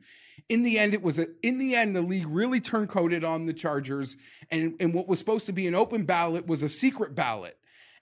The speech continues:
And a lot of the owners that told Dean to his face he would, they would vote for him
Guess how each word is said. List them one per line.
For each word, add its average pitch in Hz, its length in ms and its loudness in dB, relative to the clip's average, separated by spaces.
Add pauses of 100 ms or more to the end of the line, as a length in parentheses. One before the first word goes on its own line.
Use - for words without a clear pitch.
And 175 380 2
a 175 60 0
lot 220 260 6
of 190 100 0
the 214 120 -2
owners 214 320 0
that 165 160 2
told 196 240 2
Dean 190 220 0
to 196 160 -2
his 160 120 0
face 214 540 -2
he 208 160 0
would, 165 240 4
they 202 120 8
would 175 160 0
vote 220 280 4
for 180 160 -2
him 147 380 -4